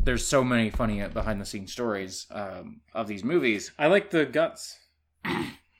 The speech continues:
Speaker 1: Yeah, there's a, there's a really good, um, scene in this one of
Speaker 2: No, in,
Speaker 1: Oh,
Speaker 2: in Day.
Speaker 1: in Day.
Speaker 2: In Day of the Dead, when the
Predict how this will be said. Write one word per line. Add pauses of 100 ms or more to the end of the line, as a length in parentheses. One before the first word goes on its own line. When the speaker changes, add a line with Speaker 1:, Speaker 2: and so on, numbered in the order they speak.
(540)
Speaker 1:
Yeah,
there's
a,
there's
a
really
good,
um, (560)
scene
in
this
one
of
Speaker 2:
No,
in, (140)
Speaker 1:
Oh,
Speaker 2:
in
Day.
Speaker 1:
in
Day. (220)
Speaker 2:
In
Day
of
the
Dead,
when
the